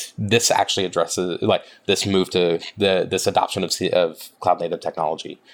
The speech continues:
this move to Kubernetes, this, these things enable that transition, that, that strategic goal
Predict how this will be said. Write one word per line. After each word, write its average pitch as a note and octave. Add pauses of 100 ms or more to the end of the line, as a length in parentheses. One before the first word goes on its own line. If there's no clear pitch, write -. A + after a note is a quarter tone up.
(120)
this F2
move F#2
to E2
Kubernetes, D2+
this, - (300)
these F#2+
things A#2 (360)
enable A2+
that F#2 (220)
transition, A2+
that, G2+
that G2
strategic G#2+
goal B2+